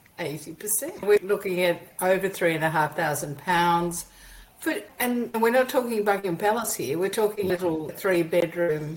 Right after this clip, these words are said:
up-and-down house, and they're going to be hit with that. And they're talking about that easily going to five thousand pounds next year. But then I go to the press and the guy, there's some guy saying, "Well, the solution is more renewables."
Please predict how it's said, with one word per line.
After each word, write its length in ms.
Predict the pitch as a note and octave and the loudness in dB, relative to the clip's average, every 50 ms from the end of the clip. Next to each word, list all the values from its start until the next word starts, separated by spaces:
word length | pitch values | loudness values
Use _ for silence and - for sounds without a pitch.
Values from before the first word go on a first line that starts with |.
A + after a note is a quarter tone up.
| - - - | -12 -4 2
up-and-down 600 | E3+ E3 E3 - F3 D#3 D3 D#3+ D#3 D3+ D#3 D#3 | 2 2 4 2 -2 -4 -2 0 0 0 0 0
house, 640 | E3+ F3+ F#3+ F#3+ - - - D#3 G#3+ - - - - - _ - - - - - - - _ | 0 0 0 0 0 -2 -4 -8 -10 -10 -10 -12 -14 -18 _ -20 -20 -20 -20 -20 -20 -20 _
and 160 | - G3+ G3+ G#3 | -4 -2 2 4
they're 120 | G#3+ G#3 | 4 4
going 220 | G#3 G#3+ G#3 G3+ G3+ | 4 4 2 4 2
to 80 | G3+ | 2
be 200 | F#3+ G3+ G3 G3+ | 4 4 4 6
hit 220 | G#3 A3 G3 G3 - | 6 4 4 2 2
with 180 | F#3 F#3 - - | -4 -10 -6 -2
that. 300 | G3+ G3+ G3+ G3+ G3+ G#3 | 0 0 0 0 0 0
And 180 | G#3+ G#3 G#3 - - - - - - - _ | 0 -2 -2 -4 -12 -20 -20 -20 -20 -14 _
they're 140 | - A#3+ A#3+ | -2 -2 0
talking 540 | A#3+ B3 B3+ A#3+ B3 B3 B3+ A#3+ G#3+ G#3+ G#3+ | 2 4 4 4 4 4 0 -4 -4 -2 -4
about 380 | G#3 F#3+ G#3 G3 G3 G3 F#3+ - | -2 2 4 4 4 4 2 2
that 320 | G3+ F#3 F#3 F3+ F3 - - | 2 2 2 2 0 0 0
easily 420 | G3 F#3+ G3 G3 - - F#3+ F3+ | 2 2 2 2 0 0 0 -2
going 400 | F3 F#3+ F3 F3 F3 E3+ E3+ E3+ | 0 2 2 2 2 2 -2 -4
to 140 | - F3+ F3 | -6 -8 -10
five 640 | - - - - G3+ F#3+ G3+ A3 B3 C#4 D4 D4 - | -12 -14 -10 -4 -2 -2 0 0 0 -2 -2 -6 -8
thousand 540 | - - D3 A#2+ C3 C3+ C3 - D#3 D3 - | -6 -4 0 0 0 0 -2 -6 -8 -10 -8
pounds 500 | - F3 D#3+ D#3+ D#3+ D#3+ D#3+ D#3 - - | -4 -2 0 0 0 -2 -2 -4 -6 -4
next 400 | E3+ F3 F3 - - - - - | -4 -4 -6 -6 -10 -14 -8 -6
year. 320 | G3+ A3 C4 E4+ D#4+ - - - _ - - - - - - - - - - - - | -4 -4 -4 -4 -8 -10 -14 -16 _ -20 -20 -20 -20 -20 -20 -20 -20 -20 -20 -20 2
But 120 | - C4 A#3+ | 2 4 6
then 220 | C#4+ D#4 D#4 D4+ A#3+ | 6 4 4 6 6
I 100 | A3+ A3 | 6 6
go 200 | A3+ A#3 A#3 A3+ A3 | 8 8 8 8 6
to 60 | G#3 | 6
the 80 | G3+ F#3+ | 4 0
press 400 | - - A#3+ A3+ A3+ - - - | 0 2 4 4 6 6 4 2
and 140 | G#3+ G3+ G3 | 2 2 2
the 60 | F#3 | 0
guy, 320 | F#3+ - F#3+ F#3+ F#3+ F#3 - F#3+ | 2 4 4 6 6 4 4 2
there's 200 | F#3 G#3 G#3 G#3 | 4 4 4 4
some 200 | - A3 G#3 G#3 | 4 2 0 2
guy 180 | G3+ G3+ G3 F#3+ | 2 2 2 2
saying, 300 | - - G3 F3+ F#3 G3 | 2 0 0 0 4 4
"Well, 100 | G#3+ G#3 | 4 6
the 60 | - | 6
solution 500 | - - G#3 A3 A#3 B3 - - G3+ F#3 | 2 4 6 4 4 4 2 -2 -2 -2
is 180 | G3 F#3+ - | -2 -2 0
more 340 | - G3+ G3+ G3+ G3 G3+ G3+ | 0 0 2 2 4 2 2
renewables." 760 | G3 G3+ G3+ A3 C#4 F4+ F4+ - - - - - - - - | 2 2 0 0 0 -2 -4 -6 -8 -10 -8 -6 -8 -8 -8